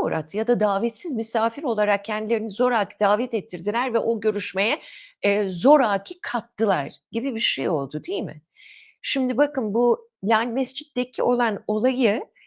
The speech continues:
biraz buradan görün. Yani, emm,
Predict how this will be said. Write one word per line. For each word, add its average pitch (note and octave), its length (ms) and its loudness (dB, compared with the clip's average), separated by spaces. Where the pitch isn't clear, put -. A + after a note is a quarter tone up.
biraz A#3 360 4
buradan G#3+ 440 0
görün. B2+ 300 -6
Yani, A3 480 0
emm, G#3+ 360 2